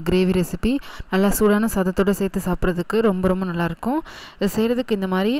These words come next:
நல்ல ஒரு மண் சட்டி எடுத்துக்கோங்க, அப்படி இல்லைன்னா இரும்பு பாத்திரம் இருந்தா எடுத்துக்கோங்க. அதுல செஞ்சீங்கன்னா ரொம்ப taste நல்லாயிருக்கும். இதுல ஒரு டேபிள் ஸ்பூன் அளவு எண்ணெய் சேர்த்துக்கோங்க. ரெண்டு cup அளவுக்கு நல்லா ஃப்ரெஷ்ஷான கருவேப்பிலை நல்லா கழுவி நிழல்ல வந்து காய வச்சு எடுத்துக்கோங்க.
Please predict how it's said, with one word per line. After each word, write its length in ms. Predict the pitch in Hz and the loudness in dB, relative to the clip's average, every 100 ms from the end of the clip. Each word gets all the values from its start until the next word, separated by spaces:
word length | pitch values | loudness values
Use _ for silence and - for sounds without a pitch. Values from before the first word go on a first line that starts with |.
| - | -2
நல்ல 220 | 185 190 196 | -2 0 2
ஒரு 100 | 185 | 0
மண் 160 | 185 208 | -2 -2
சட்டி 180 | 240 214 190 | -4 -2 -4
எடுத்துக்கோங்க, 420 | 180 180 180 190 226 | -4 -2 -2 0 -2
அப்படி 180 | - 185 | 0 -2
இல்லைன்னா 200 | 214 233 190 | -2 -2 -2
இரும்பு 240 | 208 220 190 | -2 -4 -4
பாத்திரம் 360 | 175 185 190 180 | -4 -2 0 -2
இருந்தா 200 | 175 185 | -4 -4
எடுத்துக்கோங்க. 380 | 170 - 175 180 269 | -4 -6 -8 -6 -4
அதுல 140 | 208 202 | -4 -4
செஞ்சீங்கன்னா 360 | 196 190 214 196 | -6 -4 -2 -2
ரொம்ப 160 | 175 196 | -4 -6
taste 240 | 185 180 185 | -6 -6 -6
நல்லாயிருக்கும். 520 | 170 175 165 - 277 - - - - | -4 -4 -4 -6 -8 -8 -20 -20 -2
இதுல 180 | 214 220 | 2 4
ஒரு 80 | 208 214 | 4 2
டேபிள் 240 | 220 240 - | 2 0 -2
ஸ்பூன் 180 | 233 208 | -2 0
அளவு 220 | 180 208 277 - 190 | -2 -2 -2 -2 -2
எண்ணெய் 200 | 202 202 | -2 -4
சேர்த்துக்கோங்க. 480 | 185 170 170 175 254 320 - - - | -6 -6 -6 -4 -4 -6 -12 -18 -4
ரெண்டு 220 | 208 247 247 | -2 -2 -2
cup 160 | 226 240 | -2 2
அளவுக்கு 320 | 233 190 233 196 | 0 0 -4 -4
நல்லா 140 | 185 - | -4 -4
ஃப்ரெஷ்ஷான 420 | 196 - 220 226 | -4 -2 -4 -2
கருவேப்பிலை 420 | 196 185 175 - 226 | -4 -4 -4 -4 -2
நல்லா 200 | 185 196 254 - | -2 -4 -4 -2
கழுவி 280 | 202 214 254 294 - - - - 208 | -2 0 -2 -4 -10 -20 -20 -12 -4
நிழல்ல 300 | 214 247 233 | -2 0 0
வந்து 160 | 208 214 - | -2 -4 -4
காய 180 | 185 196 | -2 0
வச்சு 180 | 190 - 190 | -2 -2 -2
எடுத்துக்கோங்க. 480 | 185 - 180 180 | -2 -4 -4 -2